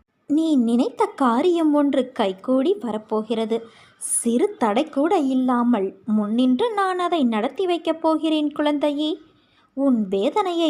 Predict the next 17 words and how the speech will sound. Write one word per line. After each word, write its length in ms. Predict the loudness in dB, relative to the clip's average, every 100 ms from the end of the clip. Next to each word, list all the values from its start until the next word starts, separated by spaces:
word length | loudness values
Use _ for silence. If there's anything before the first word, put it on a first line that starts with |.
| 0
நீ 140 | -2 0
மட்டுமே 460 | -2 0 0 0 0
அறிவாய். 460 | -4 -4 -2 -2 -2 -12 -20 -10 -4
மற்றவர்களிடம் 960 | -2 -2 -2 0 0 0 0 0 -2 -6 -4
நீ 140 | 0 0 0
பகிரச் 500 | -4 -2 0 0 0
சென்றால் 460 | 0 2 2 2 -2 -12 -6
அவர்கள் 480 | -2 0 0 2 0 -2 -6
அவர்களுடைய 680 | -4 0 0 2 2 2 2 0
வேதனை 460 | 0 -2 0 0 0 -4 -10 -2
உன்னுடைய 500 | 0 0 0 2 2 0
வேதனையை 520 | 0 0 0 2 2
விட 200 | 0 0 -2
பெரிது 400 | 0 0 0 0
என்று 280 | 2 2 2 -2
சொல்வார்களே 680 | -2 -2 2 0 0 -2 -2
தவிர 320 | -2 -2 0